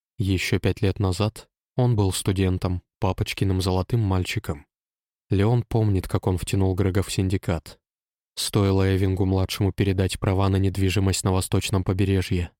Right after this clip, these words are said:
Эвингу третьему, и его склады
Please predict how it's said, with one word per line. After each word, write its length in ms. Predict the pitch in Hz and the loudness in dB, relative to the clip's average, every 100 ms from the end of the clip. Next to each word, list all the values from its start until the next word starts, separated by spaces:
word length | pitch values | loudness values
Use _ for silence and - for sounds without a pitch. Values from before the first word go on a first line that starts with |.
| - | -2
Эвингу 420 | 101 98 95 101 | 0 2 2 0
третьему, 640 | - 104 104 107 82 76 _ _ _ _ - | 0 0 0 -4 -4 -8 _ _ _ _ 0
и 80 | |
его 240 | 98 92 92 | 2 2 0
склады 560 | - - 95 101 98 | -2 -2 0 0 -2